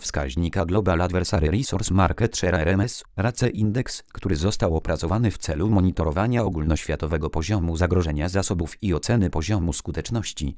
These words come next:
z jaką społecznością przestępców internetowych udaje się infekować zasoby przedsiębiorstw i użytkowników indywidualnych. Zgodnie z danymi zgromadzonymi na potrzeby obliczenia tegorocznego wskaźnika,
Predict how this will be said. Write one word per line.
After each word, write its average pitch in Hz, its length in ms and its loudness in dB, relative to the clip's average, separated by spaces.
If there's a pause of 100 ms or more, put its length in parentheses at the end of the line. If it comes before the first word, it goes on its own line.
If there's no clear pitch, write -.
(140)
z 80 120 -6
jaką 92 260 0
społecznością 85 760 -2
przestępców - 680 -2
internetowych 101 760 0
udaje 104 380 2
się - 140 -2
infekować 95 680 0
zasoby 85 380 0
przedsiębiorstw 82 880 -2
i 98 120 0
użytkowników 85 800 -2
indywidualnych. 98 1000 0
Zgodnie 117 460 2
z 82 100 -4
danymi 101 420 4
zgromadzonymi 85 640 2
na 78 80 2
potrzeby 107 480 0
obliczenia 92 540 2
tegorocznego 85 640 0
wskaźnika, 87 680 -2